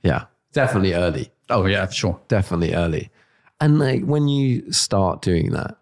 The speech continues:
Speaker 1: and you're saying, you know, you, you've picked all the sort of bits and done all the sort of stuff that you think n-, need doing. And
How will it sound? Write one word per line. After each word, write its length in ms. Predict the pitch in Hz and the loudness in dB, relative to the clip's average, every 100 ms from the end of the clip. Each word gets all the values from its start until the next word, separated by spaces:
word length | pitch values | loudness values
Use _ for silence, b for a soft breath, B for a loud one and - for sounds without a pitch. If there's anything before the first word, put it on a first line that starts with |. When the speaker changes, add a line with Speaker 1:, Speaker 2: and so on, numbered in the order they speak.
| _ - | _ -4
Speaker 1:
and 100 | 92 | 0
you're 140 | 85 85 | 2 2
saying, 260 | - - | -2 -2
you 100 | - | -2
know, 60 | 78 | 0
you, 280 | 76 - - - | 0 -2 -6 -2
you've 320 | 95 87 - | -2 -2 0
picked 340 | 110 - - - | 0 0 -4 -10
all 260 | - 95 92 | -2 0 2
the 120 | 85 | 0
sort 180 | - 92 | -2 -4
of 140 | 95 | -4
bits 300 | 87 80 - | -2 -2 -2
and 140 | - - | -2 0
done 200 | 82 85 | 0 0
all 160 | 80 | 0
the 80 | 80 | 0
sort 180 | - - | -4 -4
of 60 | - | -4
stuff 280 | - - | -4 -4
that 120 | - - | -4 -2
you 560 | 87 85 85 82 82 - _ _ _ _ | 0 0 0 -2 -4 -8 _ _ _ _
think 320 | - - - _ _ _ _ _ - | 0 2 0 _ _ _ _ _ -10
n-, 140 | - | -6
need 360 | - 87 85 82 | 0 2 2 0
doing. 420 | 87 73 - 117 - _ _ _ _ | -2 -2 0 -2 -2 _ _ _ _
And 320 | 82 78 - | -2 0 -2